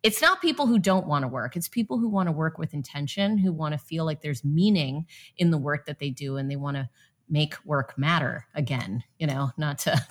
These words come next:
<laughs> carry too much from another commonly used phrase, but they wanna feel like there's purpose, which is honestly questions that humans have been asking themselves since the beginning of consciousness. Why do we exist? What is my purpose here?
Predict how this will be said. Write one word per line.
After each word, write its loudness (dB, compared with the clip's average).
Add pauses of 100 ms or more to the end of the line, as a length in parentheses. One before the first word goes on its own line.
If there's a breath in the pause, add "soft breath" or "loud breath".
(120)
<laughs> -2
carry 4
too 0
much 2
from 2
another 2
commonly 2
used 4
phrase, 4
but 2 (320 loud breath)
they 2
wanna 4
feel 0
like 2
there's 2
purpose, 0
which -2
is -2
honestly 2
questions 2
that -2
humans 4
have -2
been -2
asking -2
themselves -6
since -4
the -8
beginning -2
of -4
consciousness. -4
Why 2
do 2
we 2
exist? -2 (340 loud breath)
What -4
is 0
my 4
purpose 0
here? -2